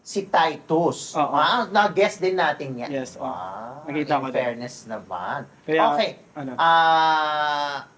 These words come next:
Speaker 1: i-, bago ka napunta sa ganyan, anong ginagawa mo? Nag-aaral ka ba? Nag-, nagtatrabaho?
Speaker 2: Dati nag-aaral ako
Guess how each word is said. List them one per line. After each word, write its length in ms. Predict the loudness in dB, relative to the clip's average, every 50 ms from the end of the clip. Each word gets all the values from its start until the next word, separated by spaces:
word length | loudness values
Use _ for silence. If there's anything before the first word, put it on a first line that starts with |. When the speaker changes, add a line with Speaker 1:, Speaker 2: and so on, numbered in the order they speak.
| _ _ _ _ _ _ _ _ _ _
Speaker 1:
i-, 160 | -18 -18 -18 -18 _ _ _
bago 380 | 0 4 4 4 4 2 0
ka 320 | 0 4 4 6 6 4 4
napunta 400 | 2 2 0 0 -2 -4 -4 -4
sa 140 | -2 -2 -2
ganyan, 360 | -2 -2 -2 -2 -4 -6 -6 -4
anong 460 | -4 -6 -6 -8 -8 -8 -8 -8 -8
ginagawa 340 | -6 -2 -2 -2 0 0 0
mo? 80 | 0 0
Nag-aaral 540 | -2 -2 -2 -2 -2 0 0 0 0 -2 -4 -4
ka 120 | -6 -6
ba? 420 | -4 -2 0 0 0 -2 -2 -4 -6
Nag-, 180 | -8 -12 -14 -18 -20 -20 _ _ _ _ _ _ _ _ _
nagtatrabaho? 1040 | -8 -4 -2 -2 -2 -2 -4 0 2 4 4 4 4 2 0 -2 -2 -2 -2 -4 -6 -2
Speaker 2:
Dati 320 | 2 4 4 4 4 2
nag-aaral 1120 | 0 0 0 0 -2 -6 -12 -14 -16 _ _ _ _ _ _ 0 2 2 2 2 2 0 0
ako 180 | 0 0 -2